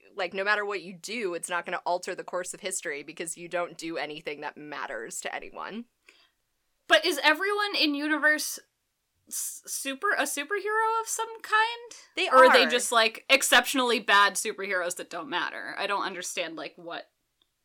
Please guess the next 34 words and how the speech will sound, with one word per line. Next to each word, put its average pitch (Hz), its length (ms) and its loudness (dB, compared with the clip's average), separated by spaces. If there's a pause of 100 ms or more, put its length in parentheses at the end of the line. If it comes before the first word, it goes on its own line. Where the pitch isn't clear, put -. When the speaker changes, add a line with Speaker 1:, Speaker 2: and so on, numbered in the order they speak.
(420)
Speaker 2:
like, 233 260 -2
is 247 160 4
everyone 240 360 6
meant 226 200 -4
to 254 80 -6
be 202 160 -4
normal 190 440 -2
except - 400 -4
for 180 120 -8
these 175 280 -10
type 175 280 -6
of 165 160 -20
people, 277 260 -4
or? 208 680 0 (1120)
Speaker 1:
This 320 160 -6
is 480 140 -4
what 381 160 2
I 311 80 0
never 240 220 -4
Speaker 2:
Uh, 233 80 0
Speaker 1:
understand 196 640 -2
when 190 140 -6
you 175 100 -12
get 185 280 0
universes 175 640 -8
where 180 100 -4
there's, 175 180 -4
like, 175 140 -4
a 170 60 -4
lot 160 280 2
of 151 80 -8
superheroes, 156 680 -6
is, 160 140 -8
like, 151 340 -6